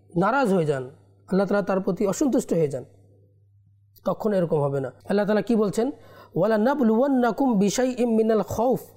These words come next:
আমি অবশ্যই, অবশ্যই তোমাদেরকে ভয় দ্বারা পরীক্ষা করব,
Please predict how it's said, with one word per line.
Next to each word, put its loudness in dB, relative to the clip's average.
আমি 0
অবশ্যই, 0
অবশ্যই 0
তোমাদেরকে 0
ভয় 0
দ্বারা 0
পরীক্ষা -2
করব, -6